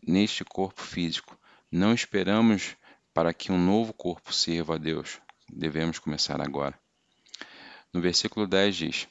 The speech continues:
"Pois todos devemos estar diante de Cristo para ser julgado. Cada um de nós receberá o que merecemos, pelo bem ou mal que fizemos neste corpo terrestre."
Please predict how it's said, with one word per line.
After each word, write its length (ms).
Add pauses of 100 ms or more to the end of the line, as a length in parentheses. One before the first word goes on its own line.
"Pois 220
todos 580
devemos 580
estar 260
diante 320
de 80
Cristo 380
para 200
ser 220
julgado. 540
Cada 360
um 240
de 100
nós 300
receberá 640
o 40
que 220
merecemos, 800 (400)
pelo 240
bem 380
ou 120
mal 240
que 120
fizemos 580 (340)
neste 340
corpo 360
terrestre." 600